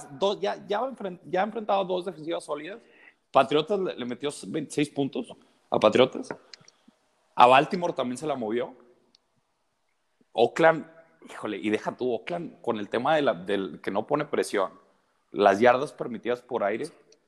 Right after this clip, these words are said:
Kansas City debe ser, debe ser blowout, y la defensiva de Kansas City está muy underrated.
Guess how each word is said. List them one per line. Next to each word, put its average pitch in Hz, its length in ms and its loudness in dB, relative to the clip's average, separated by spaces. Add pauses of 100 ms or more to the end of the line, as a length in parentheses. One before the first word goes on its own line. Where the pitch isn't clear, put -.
(340)
Kansas 110 360 2
City 131 220 2
debe 127 280 4
ser, 117 420 0 (1200)
debe 107 600 6
ser 151 180 8
blowout, 117 360 10
y 110 100 8
la 107 100 12
defensiva 110 380 8
de 139 80 6
Kansas 131 240 4
City 127 160 2
está 120 220 2
muy 135 440 0
underrated. 104 540 0